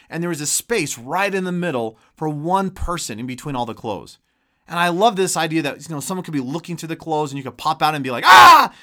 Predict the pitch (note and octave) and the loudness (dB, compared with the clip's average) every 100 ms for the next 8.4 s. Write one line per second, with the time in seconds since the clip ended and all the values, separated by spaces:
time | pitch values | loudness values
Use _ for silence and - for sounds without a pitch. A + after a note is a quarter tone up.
0 | - F#3+ F3 E3 D#3 D#3 C#3 C#3+ C3+ - | -16 -12 -4 -4 -4 -4 -4 -4 -4 -8
1 | C3 C3+ C3+ B2 B2 B2+ B2+ B2+ A2+ - | -6 -6 -4 -4 -6 -6 -4 -4 -6 -8
2 | G2 - _ _ _ _ _ _ _ F3+ | -10 -12 _ _ _ _ _ _ _ -4
3 | F#3 - _ _ G#3 A#3+ E4+ F4 F3+ D3+ | -2 -4 _ _ -6 0 0 0 0 0
4 | A#2+ A2+ - _ _ _ _ C#3 A#3+ B3 | 0 -4 -6 _ _ _ _ -16 -6 -4
5 | B3 - C#3 B2 A#2+ - _ _ _ G#3+ | 0 -2 0 -2 -4 -8 _ _ _ -6
6 | D#3+ C#3+ E3+ F3 G3+ B3+ B3+ - D3+ C3+ | -4 -2 -4 -2 2 2 0 -2 -2 -4
7 | C#3 D3+ - D3 D3 - E3+ E3+ D#3 C#3 | -10 -20 -16 -14 -8 -4 -2 -2 -2 -2
8 | C3+ D#3+ A#2+ | -2 -2 -4